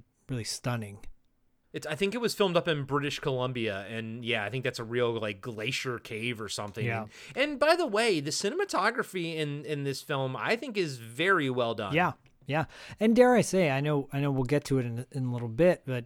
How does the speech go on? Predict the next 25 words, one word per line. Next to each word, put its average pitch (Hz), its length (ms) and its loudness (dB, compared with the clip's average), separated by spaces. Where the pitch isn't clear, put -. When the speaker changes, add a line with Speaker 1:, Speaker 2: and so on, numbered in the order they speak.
Speaker 1:
uh, 127 320 -2
you 139 100 -6
know, 127 140 -4
C-, - 320 -6
the - 80 -6
C 185 200 2
G 143 220 4
I 175 140 4
part 120 280 2
of 113 80 -6
it 113 180 -4
is, 117 180 -6
like, 120 260 -4
unfortunately, 151 600 4
this 127 200 -2
is 127 60 -4
two 147 180 -2
thousand 127 320 -2
eleven. 110 400 -4
This 123 180 -8
is, 123 180 -8
this 135 220 -2
Speaker 2:
Yeah. 147 60 0
Speaker 1:
is 131 40 0
not, 156 320 2